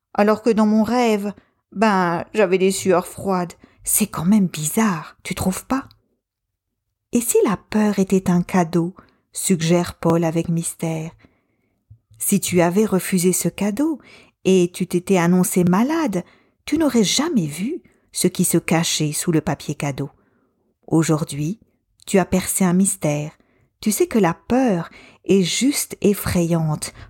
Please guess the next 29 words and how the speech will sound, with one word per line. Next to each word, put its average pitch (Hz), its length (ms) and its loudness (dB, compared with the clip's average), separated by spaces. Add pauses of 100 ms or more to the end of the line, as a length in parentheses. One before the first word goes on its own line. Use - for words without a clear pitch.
(140)
parce 151 180 -4
que 196 140 0
c'est 165 160 0
sa 202 180 0
nature. 180 720 -4 (480)
Mais 139 100 -4
ce - 160 -2
n'est 147 140 0
pas 214 320 2
un 151 180 2
mur 175 540 0
qui - 160 0
doit 160 160 2
t'arrêter 156 400 0
dans 156 140 2
ta 156 160 -4
course. - 480 -6 (560)
La 175 180 2
peur 190 320 2
est 190 140 4
juste 185 340 -2
un 185 100 4
sentiment 190 540 2
fugitif, 226 880 -4 (460)
pas 160 260 2
un 160 120 4
obstacle 165 680 0
en 233 160 2
dur. » 226 600 -2